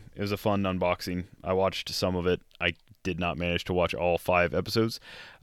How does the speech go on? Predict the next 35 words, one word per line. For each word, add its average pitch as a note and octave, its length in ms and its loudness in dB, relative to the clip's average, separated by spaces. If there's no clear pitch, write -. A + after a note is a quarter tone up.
Luckily, A#2 460 2
I G2+ 80 4
don't F#2+ 200 0
have G2 380 -2
to E2+ 280 -2
because E2+ 540 -4
most G#2 540 4
of G2 80 0
the E2 80 -2
figures E2 600 -4
were E2 220 -4
pretty F#2+ 420 -2
bland. F2 580 -4
So F#2+ 360 4
I'm A2 140 4
just A2+ 160 2
gonna B2 140 6
go G#2 160 6
over G2+ 140 4
<laughs> - 140 -2
some G2 420 2
quick - 240 4
highlights. F#2+ 580 2
We F#2+ 200 0
have G#2+ 380 6
Shifting B2+ 440 2
Focus G2+ 440 2
Thors A2+ 720 2
in A2 140 6
this A2 160 6
set. A2+ 300 4
Uh, E2+ 240 0
we F#2+ 120 0
have, G2+ 440 2
um, D#2 640 -2